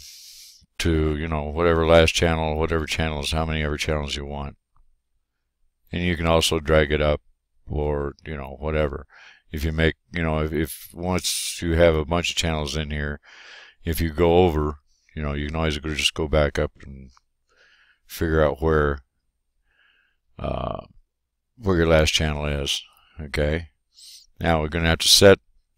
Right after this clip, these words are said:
the selection R G B flags. And that'll set each one of these channels to actually three channels, and it'll make the count for you.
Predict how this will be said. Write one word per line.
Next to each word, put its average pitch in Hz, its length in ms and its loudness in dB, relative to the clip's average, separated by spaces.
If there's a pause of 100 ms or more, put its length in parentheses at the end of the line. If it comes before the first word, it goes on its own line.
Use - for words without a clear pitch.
(180)
the 78 140 -6
selection 95 480 4
R 87 140 2
G 82 180 -4
B 80 180 -2
flags. - 480 -4 (540)
And 76 100 -6
that'll 85 240 8
set 95 380 6 (260)
each 98 300 0
one 98 160 2
of 92 60 4
these 90 120 2
channels 87 600 0
to 80 140 2
actually 80 340 2
three 85 240 -6
channels, 76 520 2
and - 80 -12
it'll 73 160 -12
make 73 140 -6
the - 100 -14
count 71 280 -6
for 73 220 -8
you. 69 180 -10